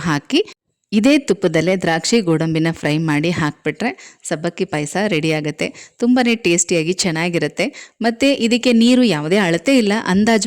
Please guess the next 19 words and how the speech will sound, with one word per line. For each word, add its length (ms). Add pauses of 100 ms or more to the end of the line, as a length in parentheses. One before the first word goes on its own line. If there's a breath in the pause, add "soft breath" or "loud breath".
ಮೇಲೆ 240
ಒಂದ್ 180
ಎರಡು 220
ಗ್ಲಾಸ್ 260
ನೀರು 220
ಹಾಕೊಂಡ್ರೆ 380 (120)
ಸಾಕು. 260 (400 loud breath)
ಒಂದೇ 300
ಒಂದ್ 160
ವಿಸಿಲ್ 300
ಬಂದ್ರೆ 240 (100)
ಸಾಕು, 240 (120)
ಚೆನ್ನಾಗ್ 360
ಬೆಂದಿರತ್ತೆ. 500 (360 loud breath)
ನಾವು 200
ಹಾಗೆ 320
ಪಾತ್ರೆನಲ್ಲಿ 500
ಬೇಯಿಸ್ತೀವಿ 400
ಅಂದ್ರೆ 180